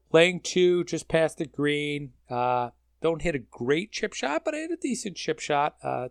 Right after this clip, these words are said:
to about fifteen feet above the hole. Uh, I was a little short of where I was aiming for, but, you know, no damage done. No damage done.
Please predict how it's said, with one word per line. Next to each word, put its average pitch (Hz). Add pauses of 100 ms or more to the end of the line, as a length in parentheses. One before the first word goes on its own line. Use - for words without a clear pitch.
to 139
about 131 (580)
fifteen -
feet 143
above 127
the 123
hole. 135
Uh, 117 (520)
I 117 (500)
was 127
a 127
little 165
short 143
of 127
where 123
I 123
was 120
aiming 117
for, 127
but, 135
you 135
know, 123 (440)
no 175
damage 147
done. 95 (120)
No 120
damage 127
done. 117